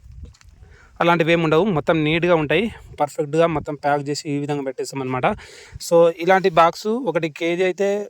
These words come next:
ఆ, ఇరవై ఏడు నుంచి ఇరవై తొమ్మిది వరకు అయితే తూలే అవకాశం ఉంటుంది. ఎంత తక్కువ, తక్కువ చూసినా ఒక ఇరవై ఐదు బాక్సులు అయితే, ఇరవై ఐదు కేజీల బాక్స్ అయితే తూలుతా అన్నమాట. So, మా అన్న అయితే ఇప్పుడు మొత్తం గ్రేడింగ్ చేసేస్తుండు. అక్కడ మా అక్క వాళ్ళు, మమ్మీ వాళ్ళు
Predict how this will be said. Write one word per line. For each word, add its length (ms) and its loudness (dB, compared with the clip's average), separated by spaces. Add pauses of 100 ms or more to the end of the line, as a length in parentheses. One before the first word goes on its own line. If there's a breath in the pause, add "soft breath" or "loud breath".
(140)
ఆ, 180 0
ఇరవై 300 0
ఏడు 140 -2
నుంచి 320 -4
ఇరవై 280 0
తొమ్మిది 320 -4
వరకు 220 -2
అయితే 220 -2
తూలే 260 -4
అవకాశం 360 -4
ఉంటుంది. 260 -2
ఎంత 200 -4
తక్కువ, 500 -2 (400)
తక్కువ 320 -2
చూసినా 360 -4 (540 soft breath)
ఒక 360 -2
ఇరవై 220 -2
ఐదు 100 0
బాక్సులు 280 0
అయితే, 240 -4 (180)
ఇరవై 180 0
ఐదు 80 -2
కేజీల 280 -2
బాక్స్ 280 -2
అయితే 140 -6
తూలుతా 320 -4
అన్నమాట. 280 -2 (1040 loud breath)
So, 540 -4 (420 loud breath)
మా 160 0
అన్న 140 -2
అయితే 200 -4
ఇప్పుడు 180 -8
మొత్తం 260 -4
గ్రేడింగ్ 320 -2
చేసేస్తుండు. 540 -4 (720 loud breath)
అక్కడ 220 0
మా 160 2
అక్క 420 0
వాళ్ళు, 340 2
మమ్మీ 320 0
వాళ్ళు 360 4